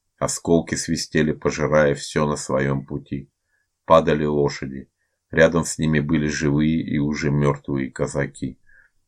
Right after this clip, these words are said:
Мгновенно пропала стройность рядов. Кто-то повернул назад.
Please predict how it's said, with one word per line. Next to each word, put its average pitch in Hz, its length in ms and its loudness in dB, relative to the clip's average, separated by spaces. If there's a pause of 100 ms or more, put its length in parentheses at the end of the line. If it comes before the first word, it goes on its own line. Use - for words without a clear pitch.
Мгновенно 76 880 2
пропала 71 540 2
стройность 71 680 0
рядов. 69 480 -4 (360)
Кто-то 78 440 -2
повернул 73 600 2
назад. 67 500 -2